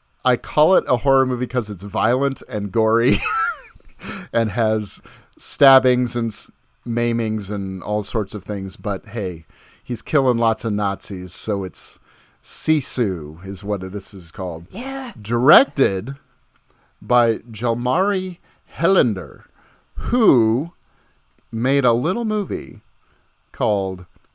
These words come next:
Speaker 1: Rare Exports: A Christmas Tale.
Speaker 2: Mm-hmm.
Speaker 1: And so the thing is, I didn't realize that going into this movie. It started out, I was kinda like, "Uh, okay." I thought it was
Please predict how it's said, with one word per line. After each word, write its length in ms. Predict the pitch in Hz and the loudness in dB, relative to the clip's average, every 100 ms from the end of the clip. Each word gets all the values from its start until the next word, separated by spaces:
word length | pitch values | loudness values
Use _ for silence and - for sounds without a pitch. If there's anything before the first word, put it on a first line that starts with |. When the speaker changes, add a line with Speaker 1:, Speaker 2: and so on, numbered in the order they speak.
| - | -12
Speaker 1:
Rare 400 | 95 107 139 139 | -2 0 2 0
Exports: 640 | 131 - - 101 87 - | -4 -8 -6 -4 -4 -6
A 60 | 98 | -12
Christmas 500 | - 123 - 101 - | -8 -8 -8 -10 -12
Tale. 320 | - - - - | -14 -16 -18 -20
Speaker 2:
Mm-hmm. 160 | 185 190 262 - _ - - _ _ _ _ | -18 -14 -12 -14 _ -20 -20 _ _ _ _
Speaker 1:
And 480 | 117 113 107 107 95 - - | -2 0 0 -2 -6 -10 -12
so 600 | - - 135 120 113 - _ _ _ _ - | -6 2 4 4 0 -6 _ _ _ _ -10
the 140 | 113 | -8
thing 280 | - 190 226 | -2 -2 0
is, 300 | 170 120 101 | 0 0 0
I 180 | 123 147 | 4 4
didn't 360 | 254 202 120 110 | 4 -2 -4 -2
realize 460 | 135 151 104 98 | 2 4 4 2
that 220 | 95 95 90 | -2 -4 -2
going 280 | 107 104 | -2 -2
into 220 | 98 101 95 | -2 -2 -4
this 240 | 87 - | -6 -8
movie. 360 | 95 85 73 - - - - - _ _ _ _ | -8 -8 -12 -20 -20 -20 -20 -20 _ _ _ _
It 260 | 147 143 147 | -2 -2 -4
started 400 | - 226 254 214 | -2 0 2 2
out, 220 | 180 175 | 2 2
I 80 | 151 | 2
was 160 | 143 - | 0 -2
kinda 200 | 160 143 | -6 -2
like, 220 | 117 104 _ _ _ _ _ _ _ _ _ _ _ _ - | -2 -4 _ _ _ _ _ _ _ _ _ _ _ _ -12
"Uh, 160 | 147 151 - | -10 -8 -6
okay." 520 | 190 - 170 127 156 | -6 -2 0 0 2
I 100 | 160 | 4
thought 180 | 151 160 | 8 8
it 40 | |
was 160 | 175 156 | 8 2